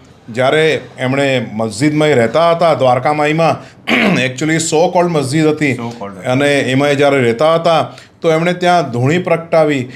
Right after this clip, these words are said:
Speaker 1: એની સાથે સાથે જે પણ દલિત હતા, જે ચાર વર્ણમાંના, જે નીચેના વર્ણના વ્યક્તિ જે રીતે ગણાતા હતા,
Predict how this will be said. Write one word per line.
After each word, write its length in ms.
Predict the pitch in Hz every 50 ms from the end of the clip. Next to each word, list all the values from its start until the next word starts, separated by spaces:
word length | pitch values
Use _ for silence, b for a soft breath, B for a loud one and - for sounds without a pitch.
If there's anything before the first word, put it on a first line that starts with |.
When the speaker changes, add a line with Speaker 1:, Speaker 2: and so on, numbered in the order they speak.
| B B -
Speaker 1:
એની 200 | 135 151 190 202
સાથે 360 | 190 - - 160 156 196 190
સાથે 340 | 175 190 180 180 180 202 196
જે 400 | 175 131 110 117 135 151 180 208
પણ 440 | 220 - 277 294 277 220 139 - - - - - _ _ _ _ - - _ _ _
દલિત 400 | 113 110 117 117 127 165 214 165
હતા, 340 | 160 151 - - 107 90 78 - - - - -
જે 160 | 92 110 135
ચાર 360 | 139 135 - 120 123 147 156
વર્ણમાંના, 680 | 143 139 135 143 147 156 156 156 156 160 160 156 139 127 B B B B -
જે 100 | 139 160
નીચેના 480 | 156 147 139 139 139 - 190 196 202
વર્ણના 440 | 185 175 170 170 170 175 175 175 175
વ્યક્તિ 360 | 160 147 147 147 147 - 175
જે 160 | 160 139 151 160
રીતે 240 | 151 156 151 160
ગણાતા 440 | 147 120 120 131 156 180 180 202 190
હતા, 360 | 190 185 190 180 151 131 B